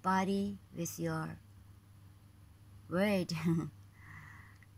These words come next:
For it is written, "Man should not live by bread alone, but by every word that proceeds from the mouth of God."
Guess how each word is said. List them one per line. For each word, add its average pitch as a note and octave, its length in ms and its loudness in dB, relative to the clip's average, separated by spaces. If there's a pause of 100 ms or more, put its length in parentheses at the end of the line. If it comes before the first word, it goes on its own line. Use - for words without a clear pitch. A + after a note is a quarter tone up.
(480)
For - 160 -6
it F3 160 -2
is F3 180 0
written, F#3 460 2
"Man F#3+ 340 4
should - 480 -4 (840)
not F3 200 -2
live F#3 380 0
by D#3+ 160 -2
bread F3 280 -4
alone, G3+ 440 0
but - 260 -6
by D#3 160 -6
every A3+ 460 0
word G3+ 340 2
that D#3+ 220 -2 (520)
proceeds F3 680 0
from D#3 280 -4
the E3 100 0
mouth D#3+ 360 0
of D#3+ 220 -10
God." D#3+ 340 -10